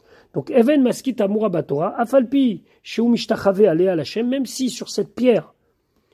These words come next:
donc sur cette stèle, mais cette stèle, elle va être posée à même la terre, il va se prosterner en l'honneur de Dieu, dans ce cas-là aussi, loqué. Chez Neymar, il recevra des coups, puisqu'il a transgressé un interdit de la Torah. Comme c'est marqué, Ve Even Maskit,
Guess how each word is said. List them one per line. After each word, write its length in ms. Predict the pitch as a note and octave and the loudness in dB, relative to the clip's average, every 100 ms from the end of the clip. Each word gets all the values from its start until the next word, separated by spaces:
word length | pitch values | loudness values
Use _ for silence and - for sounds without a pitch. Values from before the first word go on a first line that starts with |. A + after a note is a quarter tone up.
| _ _ | _ _
donc 160 | F3+ D#3 | -10 -8
sur 240 | - G3 | -6 -4
cette 260 | - G3+ - | 2 0 0
stèle, 300 | - B3+ A#3 | 2 4 4
mais 100 | G3 | 2
cette 220 | G#3 - | -2 -8
stèle, 240 | - B3 | -4 0
elle 100 | G#3+ | 0
va 100 | F#3 | -2
être 120 | F#3 - | -4 -4
posée 260 | A#3+ G#3 | -4 0
à 80 | A3 | 2
même 200 | A3 G#3+ | 4 4
la 120 | G3+ | 2
terre, 340 | - G3+ D#3 _ _ _ _ - | 0 -4 -4 _ _ _ _ -8
il 100 | G#3 | -6
va 80 | |
se 120 | A3 G3+ | -4 -6
prosterner 500 | - A3+ - G#3 G3+ | -4 -2 2 4 6
en 80 | |
l'honneur 320 | E3 D#3+ F3 C#3 | 4 2 0 -2
de 100 | G#3 | -4
Dieu, 240 | B3 D4 | -4 -4
dans 160 | A3 A3 | -4 -4
ce 160 | C4 | -8
cas-là 280 | - B3 B3 | -6 -2 -2
aussi, 300 | B3 - C#4 | -2 -2 2
loqué. 400 | B3+ - A3+ - _ _ _ _ _ | 2 2 -4 -6 _ _ _ _ _
Chez 160 | - D#3 | -6 -2
Neymar, 480 | F#3 B3+ A#3+ F3+ - | 2 2 2 -2 -4
il 120 | D#3+ | 0
recevra 440 | G3+ A3+ A3 G#3 | 0 0 -2 0
des 120 | F3+ E3+ | -2 -2
coups, 320 | B3+ C#4 D4 _ _ _ _ _ | -2 -2 -4 _ _ _ _ _
puisqu'il 340 | A3+ A#3 - G3+ | -6 -4 2 2
a 60 | |
transgressé 640 | G3 A3 F#3 F#3 - A#3+ B3+ - _ _ _ _ | 2 0 2 -2 -2 -4 -4 -12 _ _ _ _
un 160 | F#3+ G#3 | 4 4
interdit 320 | G#3 G3 G3 | 4 0 -2
de 40 | |
la 60 | F#3 | -4
Torah. 220 | D#3 C3+ | -4 -4
Comme 160 | A#3 A#3+ | -4 -4
c'est 100 | F#3 | -4
marqué, 320 | C#3 - C4 | -6 -6 -4
Ve 220 | F#3+ G3+ | 0 2
Even 380 | C#4 C4 A3 G#3+ | 4 4 4 2
Maskit, 540 | A3 A3 - D#4+ D4 | 0 -2 -4 -2 -2